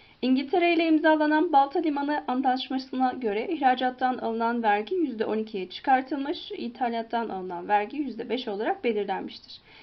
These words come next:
İhracat arkadaşlar dışarıya mal satmak, ithalat da dışarıdan mal almak olarak adlandıracak olursak arada yüzde yedilik çok büyük bir fark var.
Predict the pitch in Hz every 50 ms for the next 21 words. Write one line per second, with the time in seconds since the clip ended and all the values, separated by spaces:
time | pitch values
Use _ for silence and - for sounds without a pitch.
0 | - - _ _ - - 294 311 320 311 320 311 349 349 359 359 - - - -
1 | - 226 220 233 240 - 247 240 247 262 - - 277 302 302 254 - - - 262
2 | 254 254 254 254 254 254 262 269 262 - 247 220 220 - 202 196 220 233 - -
3 | - - 240 220 226 240 240 240 - 214 220 - - 214 214 214 220 220 220 220
4 | 240 240 247 240 - 196 196 190 190 185 190 208 - - 196 196 190 185 190 190
5 | - 214 208 202 214 208 202 202 208 202 196 185 185 - - 220 220 226 240 -
6 | - 415 403 - 247 247 233 247 254 247 254 233 240 262 277 269 254 226 214 220
7 | 294 - - - 262 262 - 220 214 - 196 - - 226 254 - - 311 294 320
8 | 403